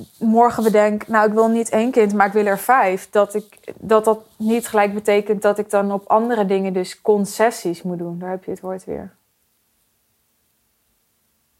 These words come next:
En misschien zou een ander dat anders verwoorden dan impact maken, maar zo verwoord ik het nu.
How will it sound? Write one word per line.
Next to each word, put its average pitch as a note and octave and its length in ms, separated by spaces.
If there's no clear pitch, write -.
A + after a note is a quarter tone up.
En G3+ 300
misschien G#3 240
zou G3+ 140
een G#3 60
ander G#3 240
dat G#3 160
anders G3+ 280
verwoorden G3+ 360
dan F#3+ 200
impact G3 440
maken, F#3 360
maar F#3 200
zo F3+ 200
verwoord F3+ 440
ik F#3 120
het F#3 80
nu. F3 280